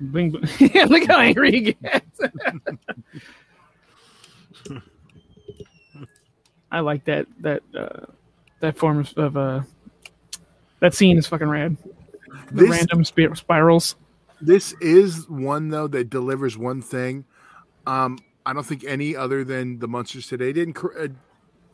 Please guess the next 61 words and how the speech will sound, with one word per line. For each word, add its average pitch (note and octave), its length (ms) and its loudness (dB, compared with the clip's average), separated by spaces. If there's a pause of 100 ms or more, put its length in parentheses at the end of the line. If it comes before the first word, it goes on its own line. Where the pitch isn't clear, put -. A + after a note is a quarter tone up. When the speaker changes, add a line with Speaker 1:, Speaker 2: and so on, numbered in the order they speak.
(100)
Speaker 2:
correct F#3 320 -6
me F#3+ 100 -8
if E3+ 140 -10
I'm C#3+ 160 -10
wrong, C3 240 -8
though. A#2 80 -12
I B2+ 60 -8
don't D3 140 -6
remember C#3 340 -8
it A#2+ 80 -14
in A#2 40 -14
Here B2 140 -10
Come B2 220 -10
the A2+ 60 -8
Munsters. A2+ 520 -14 (560)
But C3+ 280 -4 (180)
the D#3 100 -6
only E3+ 260 -4
one D#3 380 -4
other, D#3 340 -8 (160)
I D3+ 140 0
know G3+ 220 2
any G3+ 220 2
of F#3+ 80 2
the F3 100 2
other D3+ 160 0
ones A#2 240 -10
don't, A2+ 200 -10 (480)
but D3 100 0
we D#3 100 0
don't E3+ 180 2
get D3+ 160 -6
the C#3 60 -12
fast D3+ 420 -4
motion C3 380 -8
gimmick G#2+ 300 -12 (580)
where C3 120 -6
all E3 100 -2
Speaker 1:
You E3 60 2
Speaker 2:
of D#3+ 60 2
a - 20 4
sudden E3+ 120 6
Speaker 1:
mentioned E3 280 2
Speaker 2:
they're D#3 100 4
Speaker 1:
it. B2+ 100 -2 (160)
Yeah. D3+ 280 -4
Speaker 2:
Yeah. C#3+ 340 -4
Speaker 1:
Yeah. E3+ 60 0 (440)
Speaker 2:
And, - 160 0
and, G3+ 180 2
and F3+ 260 2
we G3+ 100 4
didn't C4 180 2
have A3 200 2
that G3 80 2
in D#3 80 -4
Here D#3+ 140 -2
Come D#3 160 -6
the C#3+ 80 -6
Munsters C3+ 400 -8
either, C#3+ 320 -10